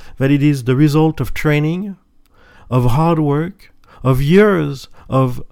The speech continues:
practice designed to foster an inherent talent, that is also fine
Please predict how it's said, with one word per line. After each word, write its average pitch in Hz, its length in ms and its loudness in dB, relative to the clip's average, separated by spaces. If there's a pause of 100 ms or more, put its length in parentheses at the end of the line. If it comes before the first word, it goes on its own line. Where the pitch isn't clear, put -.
practice 175 800 0
designed 143 480 0
to 139 80 -4
foster 160 480 -2
an 147 100 0
inherent 156 540 -2
talent, 175 440 -4 (280)
that 143 160 0
is 135 140 -2
also 147 640 0 (160)
fine 113 560 -2